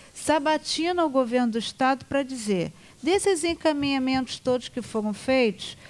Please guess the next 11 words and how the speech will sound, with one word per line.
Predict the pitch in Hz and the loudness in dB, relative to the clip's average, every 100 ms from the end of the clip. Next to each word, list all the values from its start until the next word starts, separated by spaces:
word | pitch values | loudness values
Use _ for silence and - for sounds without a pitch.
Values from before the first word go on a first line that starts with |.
| - - | -14 -6
o | 240 | -4
que | - 349 | 0 2
o | 359 | 2
governo | 285 285 240 269 269 233 | 2 0 2 0 0 -2
do | |
Estado | 233 - - 233 226 | -4 -4 0 0 -2
solucionou, | - 247 233 - 240 214 160 - - - - - | -4 -4 -4 -6 -4 0 0 -4 -10 -20 -20 -6
né? | 165 190 196 - - - | -2 -2 -4 -12 -20 -2
Porque | 220 | 2
aí | 208 233 | 4 2
também, | 247 220 214 247 285 226 | 2 2 2 2 2 -2